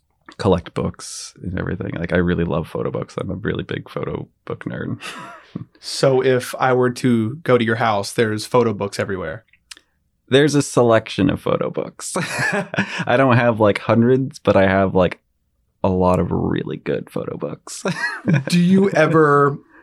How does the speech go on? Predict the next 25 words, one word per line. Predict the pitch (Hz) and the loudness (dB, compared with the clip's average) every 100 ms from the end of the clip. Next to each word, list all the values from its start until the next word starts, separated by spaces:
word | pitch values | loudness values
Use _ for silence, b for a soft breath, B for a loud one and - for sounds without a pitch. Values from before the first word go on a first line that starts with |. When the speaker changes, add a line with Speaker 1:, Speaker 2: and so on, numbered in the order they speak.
| b b _ _ | b b _ _
Speaker 2:
maybe | 160 156 160 165 160 | 2 6 6 6 4
when | 143 143 135 | 4 4 4
you're | 135 127 127 | 6 6 6
kind | 127 139 | 4 0
of | 117 | -2
stuck | - 139 120 | -2 -2 2
in | 120 | 0
a | 110 | 2
rut, | 110 117 - 123 | 2 2 0 -4
do | 127 | 2
you | 123 | 4
ever | 120 117 110 107 _ - | 4 2 0 -4 _ -6
grab | 131 110 117 | 0 0 2
a | 120 | 0
specific | - 123 127 120 123 | 0 -2 -2 -2 0
one | 120 117 120 | 2 2 4
and | 120 | 2
you're | 110 | 0
like, | 107 | 0
"All | 120 113 | 2 2
right, | 104 104 | 0 -2
this | 117 113 | -4 -4
is | 107 | -6
gonna | 107 104 | -6 -4
help"? | 101 98 | -4 -6